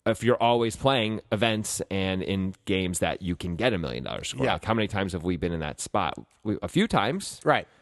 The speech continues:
Speaker 1: Like, I've probably been in it, like, five or something.
Speaker 2: Yeah.
Speaker 1: Four. You've probably been in it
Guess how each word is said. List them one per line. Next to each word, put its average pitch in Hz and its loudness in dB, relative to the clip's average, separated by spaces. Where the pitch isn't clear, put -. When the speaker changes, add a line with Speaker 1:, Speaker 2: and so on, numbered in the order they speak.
Speaker 1:
Like, 90 0
I've 95 0
probably 101 4
been 95 0
in 95 0
it, - -8
like, 78 -8
five 151 -2
or 185 0
something. 214 -4
Speaker 2:
Yeah. 131 2
Speaker 1:
Four. 170 2
You've 107 -2
probably 107 4
been 104 0
in 101 0
it 87 -4